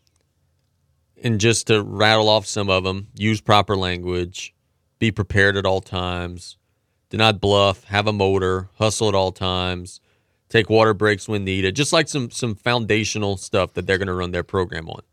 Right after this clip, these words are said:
Number thirty-six, and it's listed in bold, and it'll be a big character test for Coach Fritz. Departing coaches must refrain from recruiting current players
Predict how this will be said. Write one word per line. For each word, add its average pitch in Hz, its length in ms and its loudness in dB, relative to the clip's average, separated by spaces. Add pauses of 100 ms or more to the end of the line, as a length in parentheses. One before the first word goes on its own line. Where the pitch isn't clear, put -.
(1200)
Number 92 260 0
thirty-six, - 960 0 (640)
and 95 140 -6
it's 87 200 -8
listed 98 360 -4
in 110 140 -2
bold, 107 480 0 (1080)
and 101 140 -2
it'll 95 160 2
be 92 200 0
a 87 60 2
big 95 300 -2
character 117 440 2
test 90 340 -6
for 87 100 -12
Coach 98 300 -6
Fritz. - 480 -4 (1080)
Departing 107 500 0
coaches - 640 0 (140)
must 90 220 -6
refrain 104 520 0
from 95 220 -6
recruiting 120 500 -4
current 135 380 -2
players 127 580 0